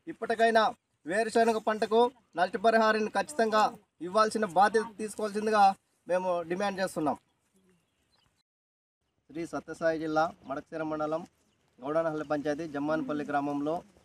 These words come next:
వేరుశనగ పంట దాదాపుగా ఒక పది,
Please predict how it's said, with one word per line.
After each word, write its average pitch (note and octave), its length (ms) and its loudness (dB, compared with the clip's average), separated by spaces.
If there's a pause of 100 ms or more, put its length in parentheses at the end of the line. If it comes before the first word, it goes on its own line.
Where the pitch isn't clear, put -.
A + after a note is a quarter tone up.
(720)
వేరుశనగ E3 500 -4
పంట D3+ 240 -2 (360)
దాదాపుగా D#3+ 480 0 (200)
ఒక C#3+ 240 -12
పది, D3+ 220 -4